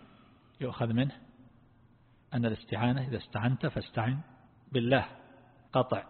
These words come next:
التعلق بالمخلوقين، رجاء المخلوقين والافتقار إليهم. وقد بايع النبي صلى الله عليه وسلم بعض أصحابه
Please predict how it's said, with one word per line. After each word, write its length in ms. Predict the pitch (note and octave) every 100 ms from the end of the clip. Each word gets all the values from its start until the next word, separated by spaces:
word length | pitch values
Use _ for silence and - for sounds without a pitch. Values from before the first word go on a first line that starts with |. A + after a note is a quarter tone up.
| -
التعلق 640 | - - A2 C3 A2+ -
بالمخلوقين، 760 | A#2 A2 - A#2 A2 B2 A#2+ B2+ - - - - -
رجاء 340 | A#2+ G#2+ B2+ B2
المخلوقين 720 | A#2 A2+ - A2 A#2 B2 B2+ - - - - - _ -
والافتقار 960 | B2+ A#2 - A#2 C#3+ B2+ A#2 - - -
إليهم. 460 | C3 B2+ C3 C3 D3+ - - - - - - _ _ -
وقد 240 | - A#2 A2
بايع 280 | C#3 A2+
النبي 360 | A2+ A2+ B2+ A#2
صلى 200 | - A#2
الله 140 | A#2+
عليه 120 | A2 G#2+
وسلم 280 | B2 A2+
بعض 220 | A2 A#2+ A2+
أصحابه 720 | G#2 - - A2+ A2 G#2